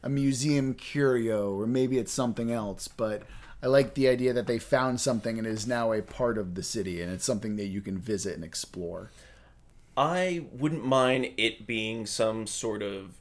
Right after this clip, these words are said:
Speaker 2: strange and eerie Rosetta Stone-like thing
Speaker 1: Mm-hmm.
Speaker 2: that is just covered in the, this weird writing made out of, to, to go with the trope, almost made, looks like it's made out of obsidian that's been carved.
Speaker 1: Mm-hmm.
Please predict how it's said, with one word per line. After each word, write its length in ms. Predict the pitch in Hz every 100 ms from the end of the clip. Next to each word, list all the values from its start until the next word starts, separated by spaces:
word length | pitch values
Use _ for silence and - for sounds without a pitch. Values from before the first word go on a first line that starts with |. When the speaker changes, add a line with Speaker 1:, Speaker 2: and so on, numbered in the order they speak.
| -
Speaker 2:
strange 1000 | - - - 113 120 127 131 131 135
and 140 | 113 104
eerie 380 | - 120 120 117
Rosetta 560 | 95 95 90 107 101 120
Stone-like 640 | - 147 131 139 139 135
thing 360 | - 143 143 170 120
Speaker 1:
Mm-hmm. 340 | 113 110 104 120 - - -
Speaker 2:
that 480 | 110 117 113 107 - - - - -
is 260 | - 113 95
just 340 | - 117 - - - -
covered 580 | - - 160 131 131
in 100 | 117
the, 220 | 107 98 - -
this 240 | 110 78 - -
weird 600 | - 110 127 127 120 110
writing 640 | 110 110 113 110 110 113 107 - - -
made 240 | 117 123
out 200 | 120 113
of, 180 | 98 - 120 - - -
to, 200 | - 113
to 160 | 104 -
go 160 | 110 110
with 120 | 127
the 60 |
trope, 380 | 110 117 107 85 - - - - - - - - - -
almost 340 | 147 143 120 -
made, 300 | 127 120 -
looks 180 | 113 -
like 120 | 110
it's 100 | 98
made 160 | 113 110
out 100 | 104
of 120 | -
obsidian 680 | - - - - 127 113
that's 160 | 104 87
been 200 | - 82
carved. 760 | - - 110 117 107 110 110 -
Speaker 1:
Mm-hmm. 400 | - 123 120 117